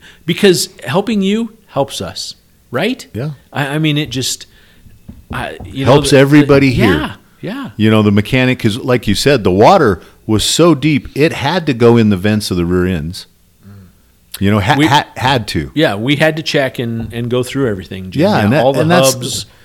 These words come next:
Speaker 2: that's not, you know, understand your vehicle, think about the situation.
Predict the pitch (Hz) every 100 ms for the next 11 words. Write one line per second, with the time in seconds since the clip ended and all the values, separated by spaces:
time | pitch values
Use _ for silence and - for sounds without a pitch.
0 | _ 160 170 202 196 139 - - - -
1 | 151 131 131 175 208 170 175 170 156 120
2 | 104 107 160 185 185 175 165 - 185 190
3 | 170 160 147 123 156 135 143 139 147 -